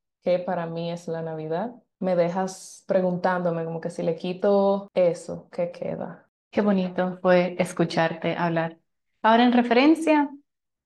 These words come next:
Speaker 2: a lo que Sara pregunta de qué es la Navidad para mí, comencé a hacerme esa pregunta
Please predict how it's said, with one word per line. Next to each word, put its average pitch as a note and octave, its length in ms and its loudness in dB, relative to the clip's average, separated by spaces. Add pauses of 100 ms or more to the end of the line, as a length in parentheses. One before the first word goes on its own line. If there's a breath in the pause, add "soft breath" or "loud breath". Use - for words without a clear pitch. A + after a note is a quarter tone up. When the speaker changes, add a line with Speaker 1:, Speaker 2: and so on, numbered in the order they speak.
(120)
Speaker 2:
a A3+ 80 0
lo A#3+ 100 2
que A#3 120 0
Sara G#3 580 4
pregunta F#3 480 2
de F3 140 -2
qué F3+ 100 -6
es F#3 160 -6
la G3 100 -2
Navidad F3+ 500 2
para D#3+ 200 -2
mí, D#3+ 340 -6 (320)
comencé B3 520 6
a C#4 80 8
hacerme C#4+ 420 6
esa A#3+ 260 2
pregunta E3+ 720 0